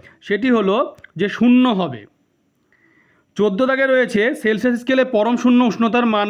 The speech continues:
কত? সেলসিয়াস স্কেলে পরম শূন্য উষ্ণতার মান হলো মাইনাস দুশো তিয়াত্তর ডিগ্রি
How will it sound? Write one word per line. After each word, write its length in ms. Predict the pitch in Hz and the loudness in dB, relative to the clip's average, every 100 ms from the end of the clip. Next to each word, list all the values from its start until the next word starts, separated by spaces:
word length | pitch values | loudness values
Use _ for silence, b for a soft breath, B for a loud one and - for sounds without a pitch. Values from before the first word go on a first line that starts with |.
| 180 | -4
কত? 220 | 160 - 110 - b b b b b | -6 -8 -16 -18 b b b b b
সেলসিয়াস 460 | _ 190 208 247 240 | _ -4 -2 -2 -2
স্কেলে 260 | 247 262 | -2 0
পরম 300 | 254 220 220 | 0 0 0
শূন্য 280 | 226 247 247 | 0 2 2
উষ্ণতার 360 | 233 247 247 240 | 2 0 0 0
মান 260 | 196 196 | 0 0
হলো 200 | 233 226 | 0 0
মাইনাস 400 | 233 196 202 233 | 0 -2 -2 -2
দুশো 220 | 208 202 233 | -2 -2 -2
তিয়াত্তর 440 | 233 208 196 214 | -2 -4 -2 -2
ডিগ্রি 280 | 190 185 214 | -2 -4 -4